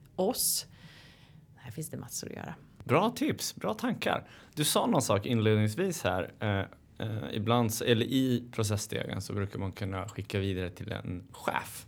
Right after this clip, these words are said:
Speaker 1: Mm.
Speaker 2: eller ledare.
Speaker 1: Mm.
Speaker 2: Eh, och hur får man med dem i det här rekryteringstänket? För vissa organisationer har ju professionella T A-partners på plats och de tar telefonintervjuer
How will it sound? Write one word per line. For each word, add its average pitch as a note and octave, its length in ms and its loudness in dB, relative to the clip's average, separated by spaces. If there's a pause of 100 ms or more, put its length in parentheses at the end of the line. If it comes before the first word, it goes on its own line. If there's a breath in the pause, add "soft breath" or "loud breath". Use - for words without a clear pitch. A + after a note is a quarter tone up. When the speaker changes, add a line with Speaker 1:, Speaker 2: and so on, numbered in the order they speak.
(160)
Speaker 1:
Mm. B3 220 4 (380 loud breath)
Speaker 2:
eller F#2+ 160 0
ledare. D2+ 540 -2
Speaker 1:
Mm. A#3+ 280 4
Speaker 2:
Eh, - 60 -4 (680)
och D#3+ 160 4
hur F#3+ 200 2
får G3+ 220 0
man F#3+ 260 0
med F#3+ 200 0
dem F3 560 4
i C#3 80 4
det A#2+ 80 4
här A2+ 140 4
rekryteringstänket? A#2 1500 -2
För A#2+ 300 4 (280 loud breath)
vissa E3 280 6
organisationer A#2 640 6
har G#2 180 6
ju G2+ 140 4
professionella G#2 640 0
T G2+ 220 -2
A-partners A#2+ 500 2
på A#2 100 -4
plats G#2+ 420 0
och G#2 120 0
de F#2+ 180 0
tar G2+ 160 -4
telefonintervjuer A#2 1000 4